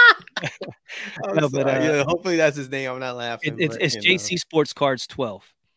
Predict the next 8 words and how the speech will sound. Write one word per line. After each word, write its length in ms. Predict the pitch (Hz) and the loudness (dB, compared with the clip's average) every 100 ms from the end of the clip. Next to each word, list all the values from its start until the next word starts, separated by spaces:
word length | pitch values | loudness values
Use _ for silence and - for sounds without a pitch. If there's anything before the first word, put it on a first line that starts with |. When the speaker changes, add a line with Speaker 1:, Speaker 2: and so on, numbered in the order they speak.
| - | -8
Speaker 1:
Okay. 360 | 127 117 - 95 _ _ _ _ 147 | -6 -6 -10 -20 _ _ _ _ -16
Speaker 2:
So 680 | - - 135 135 131 123 - _ _ _ _ _ _ _ _ - | -12 -8 -6 -4 -4 -8 -12 _ _ _ _ _ _ _ _ -10
he 160 | 151 | -6
basically, 800 | 151 160 143 151 135 143 139 135 | 0 0 -2 -6 -6 -6 -4 -4
he 160 | 117 131 | -4 -2
hit 220 | 135 143 | -2 -4
me 200 | 143 139 | -6 -6
up 200 | 131 131 | -6 -8